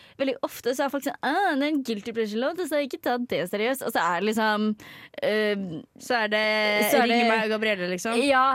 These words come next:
Speaker 1: det
Speaker 2: Ja.
Speaker 1: er ikke en, det er ikke flere, det er bare allsang.
Speaker 2: Ja.
Speaker 1: At allsang og guilty pleasure går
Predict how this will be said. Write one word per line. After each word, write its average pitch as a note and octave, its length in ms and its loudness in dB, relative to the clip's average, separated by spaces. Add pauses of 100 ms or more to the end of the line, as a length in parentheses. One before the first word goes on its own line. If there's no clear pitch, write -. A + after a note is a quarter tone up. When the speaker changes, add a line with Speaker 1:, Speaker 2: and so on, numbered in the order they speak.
Speaker 1:
det A3 100 0
Speaker 2:
Ja. G#3 160 2
Speaker 1:
er A3+ 420 4
ikke A3+ 200 0
en, C#4 160 2 (180)
det A#3 160 0
er A3+ 200 -4
ikke - 220 -6
flere, C4 220 0
det C4 100 2
er D4+ 60 2
bare D#4 180 0
allsang. C#4+ 560 0 (160)
Speaker 2:
Ja. C4 180 2
Speaker 1:
At C#4 60 0 (100)
allsang C#4 580 0
og B3 140 -2
guilty A3+ 280 -4
pleasure A3 320 -4
går A3 280 0